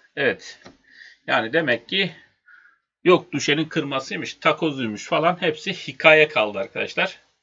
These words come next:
Yani V tipi uçtuk gittik. Yani takosuz makosuz da bu işler demek ki oluyormuş. Ara ara bizim yanıldığımız noktalarda olsa, e, piyasalar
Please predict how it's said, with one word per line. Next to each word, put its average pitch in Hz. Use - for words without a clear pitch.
Yani 113
V 160
tipi 165
uçtuk -
gittik. -
Yani 123
takosuz 156
makosuz 135
da 156
bu 143
işler 156
demek 123
ki 175
oluyormuş. 120
Ara 147
ara 143
bizim 135
yanıldığımız 127
noktalarda 120
olsa, 170
e, 113
piyasalar 165